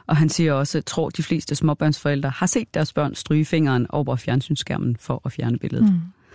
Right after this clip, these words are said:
Speaker 1: Så det er altså den her, øh, tilgang til de traditionelle medier, som er baseret i det, som
Speaker 2: Mhm.
Speaker 1: de kender fra touchskærmene, som måske,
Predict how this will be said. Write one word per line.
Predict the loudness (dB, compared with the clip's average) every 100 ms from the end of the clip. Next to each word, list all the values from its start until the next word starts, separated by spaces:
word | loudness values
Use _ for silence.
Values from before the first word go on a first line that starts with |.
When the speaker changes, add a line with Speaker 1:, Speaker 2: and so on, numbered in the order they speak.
| -20 -18 -12
Speaker 1:
Så | -4 0
det | 2
er | 4
altså | 2 2
den | 4
her, | 6 4 2 0
øh, | 0 0 -2 -4 -6
tilgang | 0 0 2 2 2 0
til | 0 0 2
de |
traditionelle | 2 2 2 2 2
medier, | 0 0 0
som | 2
er | 2
baseret | 0 0 0 0 0
i | 0 0 0
det, | 2
som | 4
Speaker 2:
Mhm. | 2
Speaker 1:
de |
kender | 2 2 2 0 -4 -20 _ -6
fra | -2
touchskærmene, | 0 -2 0 2 2 2
som | 2
måske, | 2 0 -6